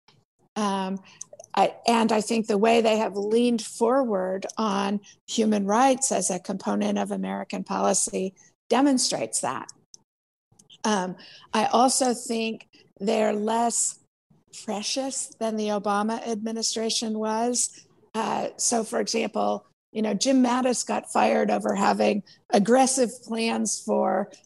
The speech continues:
uh, carrying out the Obama administration's strategy that if we didn't get a nuclear deal with Iran, we would attack Iranian nuclear facilities. And the Obama administration didn't want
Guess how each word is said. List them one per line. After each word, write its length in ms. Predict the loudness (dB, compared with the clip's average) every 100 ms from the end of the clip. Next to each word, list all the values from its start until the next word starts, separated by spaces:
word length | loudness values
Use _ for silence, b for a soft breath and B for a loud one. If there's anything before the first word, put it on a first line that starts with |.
| _ _ _ _ -2
uh, 320 | 2 2 0 -4
carrying 580 | 0 4 6 6 2 2
out 220 | 0 0 -2
the 100 | 0
Obama 580 | 0 0 -2 2 2 0
administration's 960 | -2 0 0 0 2 2 2 0 0 0
strategy 760 | 0 2 2 2 0 2 2
that 180 | 0 -4
if 80 | 0
we 100 | 0
didn't 300 | 0 -2 0
get 180 | 0
a 60 | 0
nuclear 520 | -2 -2 -2 0 0
deal 440 | 0 -2 -2 -2 -4
with 240 | -6 -4
Iran, 580 | -2 0 2 2 0 -2 B B B -2
we 220 | 2 4
would 320 | 6 4 4 0
attack 480 | -6 -2 0 0 0 -6 -2
Iranian 520 | 0 0 0 0 2
nuclear 440 | 0 0 -2 -2
facilities. 800 | -2 -4 -2 -4 -4 -4 -6 -8 B B B B _ -2
And 320 | 2 4 4
the 120 | 4
Obama 500 | 2 2 4 4 4
administration 960 | 0 -4 -4 -2 0 0 0 0 -2 -4 b b -20 _ _ _ _ _ _ 4
didn't 440 | 6 8 6 4
want 440 | 4 6 6 4